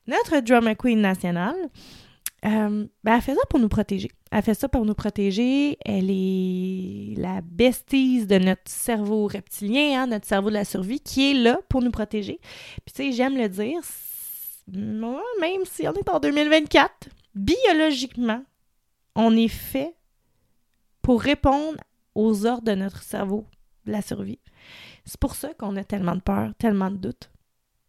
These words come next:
C'est pour ça que c'est tellement difficile de changer. Notre ego est dans le chemin. Et j'aimerais qu'on se permette de retourner dans un état d'esprit ouvert,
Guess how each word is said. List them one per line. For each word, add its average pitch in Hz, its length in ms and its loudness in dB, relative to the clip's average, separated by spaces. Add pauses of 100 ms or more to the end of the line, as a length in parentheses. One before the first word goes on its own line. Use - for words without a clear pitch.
C'est - 100 -6
pour - 180 -8
ça - 220 -6
que - 80 -12
c'est 277 120 -8
tellement 202 320 -2
difficile 214 300 -8
de 208 100 -2
changer. 214 460 -6 (1600)
Notre 208 200 -4
ego 220 300 0
est 202 140 -4
dans 202 160 0
le 226 100 0
chemin. 269 400 -4 (1400)
Et 214 160 2
j'aimerais 240 540 -2
qu'on 202 360 -4 (260)
se - 120 -18
permette 302 640 0 (140)
de 226 320 -2 (320)
retourner 269 640 -4 (440)
dans 220 320 0
un 214 220 0
état 254 600 -6 (160)
d'esprit 220 800 -6
ouvert, 247 540 -4